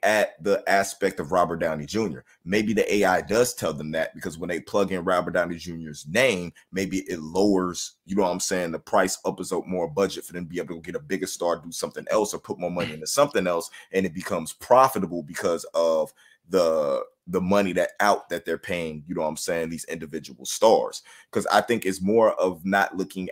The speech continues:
at just, "Let's grab this star, let's grab this star."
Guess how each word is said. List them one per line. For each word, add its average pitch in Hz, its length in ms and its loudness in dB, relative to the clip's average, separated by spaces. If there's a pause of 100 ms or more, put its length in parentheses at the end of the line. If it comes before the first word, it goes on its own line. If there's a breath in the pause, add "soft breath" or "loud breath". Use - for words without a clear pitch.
at 85 340 0 (1120)
just, - 480 0 (340)
"Let's 98 300 2
grab 98 260 4
this 87 120 -4
star, 90 180 2
let's 82 160 -4
grab 78 240 -2
this 117 160 0
star." 80 360 0